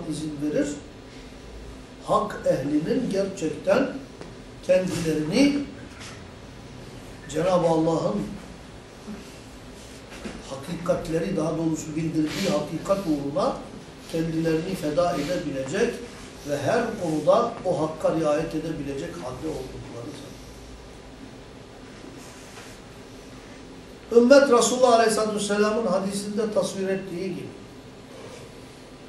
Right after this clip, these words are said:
su üzerindeki çerçöpe dönmüştür. <coughs>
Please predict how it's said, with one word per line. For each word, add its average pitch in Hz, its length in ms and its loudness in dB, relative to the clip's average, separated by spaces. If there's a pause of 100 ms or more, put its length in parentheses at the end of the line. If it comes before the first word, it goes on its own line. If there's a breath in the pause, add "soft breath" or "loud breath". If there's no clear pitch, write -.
(300)
su 240 340 -4
üzerindeki 175 720 0
çerçöpe 160 480 -2
dönmüştür. 107 640 -6 (3250 loud breath)
<coughs> 202 840 8